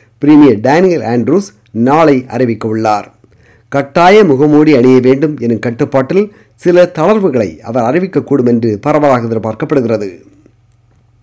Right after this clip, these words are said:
நியூ சவுத் வேல்ஸ் மாநிலத்திலும் கடந்த இருபத்தி நான்கு மணி நேரத்தில் யாருக்கும் கொரோனா தொற்று ஏற்பட்டதாக பதிவாகவில்லை. கடந்த பதினான்கு நாட்களில் நியூ சவுத் வேல்ஸ் மாநிலத்தில்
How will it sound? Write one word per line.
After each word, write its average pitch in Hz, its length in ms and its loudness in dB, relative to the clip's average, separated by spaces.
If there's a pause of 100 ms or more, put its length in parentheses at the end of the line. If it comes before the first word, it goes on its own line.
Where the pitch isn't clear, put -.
(1080)
நியூ 226 140 4 (100)
சவுத் 170 280 0
வேல்ஸ் 151 260 -2 (160)
மாநிலத்திலும் 131 680 0
கடந்த 131 320 0
இருபத்தி 185 320 -2
நான்கு 147 240 -2
மணி 104 160 -4
நேரத்தில் 147 440 -2 (340)
யாருக்கும் 127 500 -2 (160)
கொரோனா 170 320 2 (140)
தொற்று 127 260 -4
ஏற்பட்டதாக 117 560 -4 (160)
பதிவாகவில்லை. 110 600 -2 (720)
கடந்த 123 260 -2 (100)
பதினான்கு 143 520 2
நாட்களில் 156 400 -2 (200)
நியூ 175 220 2
சவுத் 147 280 -2
வேல்ஸ் 120 240 -4 (140)
மாநிலத்தில் 127 520 -2